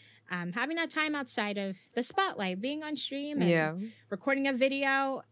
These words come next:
Speaker 1: you can really be your authentic self, even though I still am my authentic self, but really just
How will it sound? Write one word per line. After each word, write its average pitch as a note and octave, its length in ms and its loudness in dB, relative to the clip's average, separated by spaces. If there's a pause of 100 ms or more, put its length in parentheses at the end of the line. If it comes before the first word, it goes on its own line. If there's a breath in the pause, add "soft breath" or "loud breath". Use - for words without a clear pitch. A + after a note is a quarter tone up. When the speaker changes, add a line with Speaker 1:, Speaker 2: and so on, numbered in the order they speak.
(220)
Speaker 1:
you A#3 160 -4
can A#3 120 -2
really G#3+ 200 2
be A3+ 100 0
your G#3+ 140 2
authentic G3+ 400 -4
self, F#3+ 260 -4
even F#3 160 -2
though F3 300 -4
I G3 60 2
still G3 280 2
am E3 220 0
my E3 180 0
authentic D#3+ 460 -6
self, E3+ 420 -4
but F3 160 -4
really G#3 260 0
just F#3 460 -4